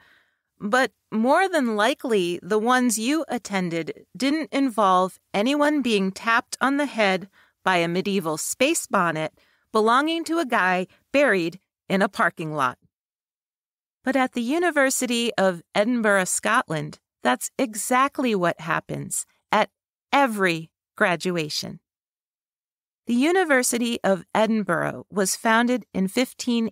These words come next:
eighty-two, making it one of Scotland's four ancient universities. Saint Andrews, which I'll talk about later, was founded in fourteen thirteen. The other two, in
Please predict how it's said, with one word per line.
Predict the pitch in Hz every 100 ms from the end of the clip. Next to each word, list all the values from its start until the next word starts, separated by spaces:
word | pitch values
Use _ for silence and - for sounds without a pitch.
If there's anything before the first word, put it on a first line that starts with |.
| -
eighty-two, | 190 180 180 - 202 156 - _ _ _ _
making | 214 220 220 226
it | -
one | 226
of | 285
Scotland's | - - 233 220 - 165 170 - -
four | - - 240 214 214 _ -
ancient | 262 - - 185 170 _
universities. | 170 180 170 196 202 - - 190 - - _ _ _ _ _ -
Saint | - 285 -
Andrews, | 226 277 302 196 165 180
which | 185 185 - - -
I'll | 185 190
talk | 196 180
about | 156 147 -
later, | 240 233 160 165 _ _ _ -
was | 247 -
founded | 254 226 220 220
in | 202 196
fourteen | - 208 - - 190 180
thirteen. | - 247 226 - 170 143 185 _ _ _ _ _ _
The | 233 226
other | 302 392 370
two, | - 214 180 208 -
in | 196 196